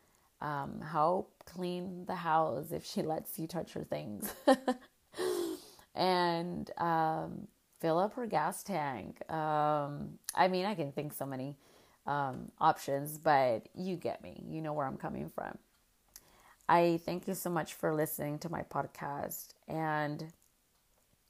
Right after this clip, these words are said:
just remember that if you're a mom,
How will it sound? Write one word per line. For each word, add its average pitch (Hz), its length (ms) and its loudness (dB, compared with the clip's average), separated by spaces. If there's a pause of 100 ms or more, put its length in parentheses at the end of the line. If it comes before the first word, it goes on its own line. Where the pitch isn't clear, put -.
(160)
just 185 240 2
remember 156 580 2
that 120 400 2 (220)
if 170 160 2
you're 165 340 2
a 151 100 4
mom, 143 520 -2